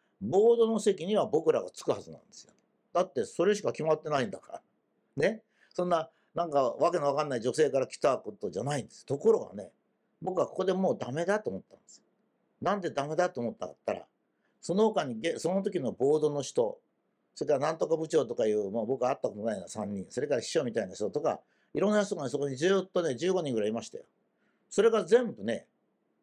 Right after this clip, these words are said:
我々の打ち合わせと違う席につ-、ついてるんです。つまり我々は客席側なんですよ。<laughs> ほんで、実施側は別のとこつ-、ちゃんと席につ-、ついてるんですよ。僕それ見た途端ね、あれ？これ、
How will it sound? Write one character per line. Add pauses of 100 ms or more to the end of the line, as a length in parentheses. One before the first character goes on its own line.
(100)
我
々
の
打
ち
合
わ
せ
と
違
う
席
に
つ-、 (180)
つ
い
て
る
ん
で
す。
つ
ま
り
我
々
は
客
席
側
な
ん
で
す
よ。 (500)
<laughs> (920)
ほ
ん
で、 (240)
実
施
側
は (220)
別
の
と
こ
つ-、 (320)
ち
ゃ
ん
と
席
に
つ-、
つ
い
て
る
ん
で
す
よ。 (380)
僕
そ
れ
見
た
途
端
ね、 (480)
あ
れ？ (120)
こ
れ、